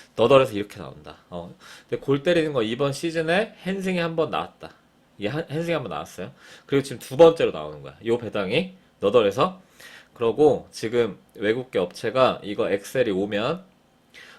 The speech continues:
볼렌이 얼마야? 사점팔 정도로 보고 있어요.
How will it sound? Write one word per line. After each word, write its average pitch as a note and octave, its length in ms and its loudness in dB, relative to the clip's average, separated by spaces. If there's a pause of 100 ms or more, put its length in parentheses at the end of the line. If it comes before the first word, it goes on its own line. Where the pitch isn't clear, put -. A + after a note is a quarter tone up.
(120)
볼렌이 C3 720 0 (220)
얼마야? G2 600 -6
사점팔 D#3+ 880 -2
정도로 G#2+ 360 -4
보고 D#2 200 -16
있어요. - 260 -20